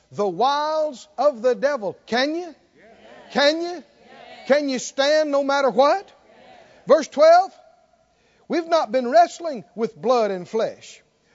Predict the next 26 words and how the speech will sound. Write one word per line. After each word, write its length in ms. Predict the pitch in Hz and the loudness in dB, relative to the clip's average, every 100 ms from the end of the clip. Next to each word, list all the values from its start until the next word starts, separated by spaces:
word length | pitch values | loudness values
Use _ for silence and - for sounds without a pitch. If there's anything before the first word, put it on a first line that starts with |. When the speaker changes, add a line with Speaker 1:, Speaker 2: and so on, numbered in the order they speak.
| _ 160 | _ -4
Speaker 1:
but 120 | 240 | -2
with 180 | 240 - | -2 -2
principalities 920 | 269 - 262 285 330 330 240 196 165 | -4 -4 -6 -2 0 0 -2 -8 -10
and 100 | 190 | -10
authorities 680 | 175 285 339 302 190 180 151 | -4 -2 0 -2 -2 -10 -10
and 140 | 175 | 0
world 300 | 226 294 269 | 2 2 0
rulers 280 | 311 311 254 | -6 -6 -8
of 80 | 269 | -4
the 60 | |
darkness 380 | 269 302 285 247 | -2 -2 -4 -12
of 60 | 294 | -12
this 160 | 254 | -2
age 340 | 311 339 294 170 | -2 -2 -6 -14
and 100 | - _ | -20 _
spiritual 540 | - - 277 311 - 262 | -20 -8 -4 -4 -6 -6
things 340 | 302 302 262 | -4 -4 -6
of 80 | 277 | -8
the 100 | 285 | -6
evil 400 | 277 339 269 - _ - | -4 -4 -4 -6 _ -8
in 160 | 247 240 | -4 -4
the 80 | |
heavenly 380 | 196 277 294 294 | -2 -2 -2 -6
places, 500 | 262 311 311 262 202 _ - | -2 -2 -2 -8 -14 _ -8
evil 500 | 285 330 339 339 311 | -4 -2 -2 -4 -4
influences. 960 | 277 349 269 311 277 185 - 107 - | -8 -8 -6 -4 -4 -6 -14 -18 -20